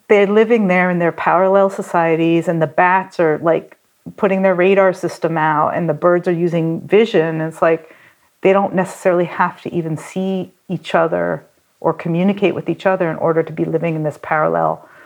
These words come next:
society, unless it starts affecting one another.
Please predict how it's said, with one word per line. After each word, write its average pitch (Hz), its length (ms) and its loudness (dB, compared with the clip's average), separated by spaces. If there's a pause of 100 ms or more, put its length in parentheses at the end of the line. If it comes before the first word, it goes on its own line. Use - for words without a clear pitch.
(160)
society, 170 880 0
unless 190 480 0
it 180 100 -4
starts - 280 -2
affecting 165 440 -8
one - 120 -10
another. - 420 -14